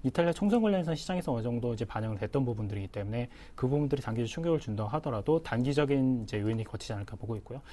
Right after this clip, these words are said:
가장 중요한 건 미국 시퀘스터입니다. 시퀘스터가 사실은 이제 작년 이제 십이월 말부로 종료되고, 이제 재정 지출이라든지 그런 관련 이제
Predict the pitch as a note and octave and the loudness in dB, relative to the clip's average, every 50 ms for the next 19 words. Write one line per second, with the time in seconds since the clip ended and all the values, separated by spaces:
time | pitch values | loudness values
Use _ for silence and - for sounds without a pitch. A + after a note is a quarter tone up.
0 | - - - - - - F3+ G3+ G3 - C3+ D3+ E3 D#3+ E3 D#3+ C3 A2 A2 C3 | -16 -16 -4 0 2 4 4 4 4 4 4 4 4 4 2 2 2 2 0 0
1 | B2 - - - - A3 A3 - - B2 G#2 G2+ A2 A#2 A#2+ - - - - A2+ | -2 -4 -4 -4 -4 -4 -4 -4 -6 -6 -6 -6 -8 -10 -12 -12 -14 -12 -12 -12
2 | B2+ D#3 C3 - - - F#3+ F#3+ - E3 D#3+ D3 F3 D#3+ - E3 E3 D#3+ D3+ A#2+ | -10 -10 -10 -6 -2 -2 -2 0 2 2 2 4 2 2 4 4 4 6 4 4
3 | G#2+ A2+ A2 - - - - - - - - - B2 A#2+ B2+ B2+ C3+ C3+ C3+ C3+ | 2 0 0 -2 -6 -14 -18 -18 -18 -10 -6 -2 0 2 4 4 4 4 4 4
4 | B2+ A2 G#2 G#2+ G#2 - - F#3+ G#3 G3 F#3+ D3+ A2+ A2 G2+ B2+ A#2+ A2+ - A2+ | 4 2 2 0 0 0 4 4 6 6 4 4 0 0 0 0 0 0 0 0
5 | A2 A2+ A2 G#2+ G#2 - D3+ D#3+ F#3 G3 G3 E3+ C3 - - G#2 G2 - - A2+ | -2 -2 -2 -2 -2 2 4 4 4 4 2 0 -4 -4 -4 -4 -2 0 0 2
6 | B2+ B2 A#2+ A#2 G#2 - - - - A2+ A2+ A2 G#2+ G#2 G#2 G2+ G2+ G2 G2+ A2+ | 2 2 0 0 -4 -6 -8 -4 -4 -2 -2 -2 -2 -2 -2 -4 -4 -4 0 2
7 | C#3 D3 C#3+ A#2+ G#2+ G#2 G2 G#2 G#2 G#2 G#2 G2 G2 F#2+ G#2 G2+ | 2 2 2 0 -2 -2 -2 -2 -2 -2 -2 -4 -4 -6 -6 -8